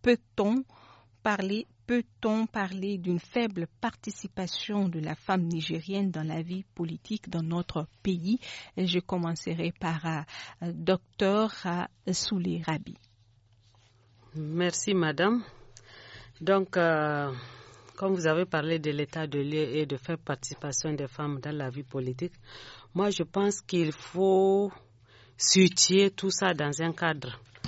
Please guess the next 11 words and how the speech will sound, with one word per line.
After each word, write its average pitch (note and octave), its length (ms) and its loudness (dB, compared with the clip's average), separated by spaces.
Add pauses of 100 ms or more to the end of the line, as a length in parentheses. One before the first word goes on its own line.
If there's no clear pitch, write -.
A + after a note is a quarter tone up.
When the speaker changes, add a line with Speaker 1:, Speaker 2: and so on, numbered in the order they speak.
(1000)
Speaker 2:
général, E3 600 6 (320)
dans D#3 220 -2
un F3 180 0
ca-, D#3+ 260 0
dans E3 200 2
le, D#3 320 -2
un F3 80 0
cadre E3 360 -6 (100)
co-, F3 220 0
euh, D#3+ 220 -2
international, D#3+ 800 0